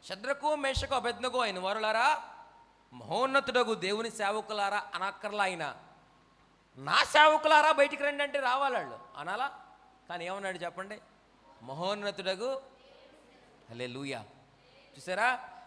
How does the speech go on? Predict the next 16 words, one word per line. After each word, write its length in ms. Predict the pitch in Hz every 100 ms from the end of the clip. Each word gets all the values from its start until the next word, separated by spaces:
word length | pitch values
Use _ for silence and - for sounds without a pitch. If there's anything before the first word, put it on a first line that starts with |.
| -
విపత్కరమైన 840 | 160 - 294 302 302 302 294 294 294
పరిస్థితుల్లో 720 | 294 285 294 254 294 285 285
కూడా 640 | 285 262 262 233 185 - - - -
దేవుని 580 | 139 196 269 294 294 294
యొక్క 240 | 277 269
ముద్రను 600 | 247 233 233 190 269 262
విడిచిపెట్టకుండా 1080 | 233 254 285 277 - 269 269 262 254 247 247 240 226 185 - - - -
వాళ్ళు 340 | 170 208 208
జీవితాల్ని 760 | 185 - 233 247 - 233 220 214
పవిత్రంగా 720 | 202 208 240 - 226 220 214
కాపాడుకున్నారు 800 | 214 202 202 202 190 185 175 156
వాళ్ళు. 200 | 135 123
హల్లెలూయా. 580 | 143 170 175 180 185 127 - - - - - - - - - _ _ -
ఎంత 240 | 214 -
అద్భుతం 480 | 254 214 226 285 277
అంటే, 640 | 254 190 175 214 247 226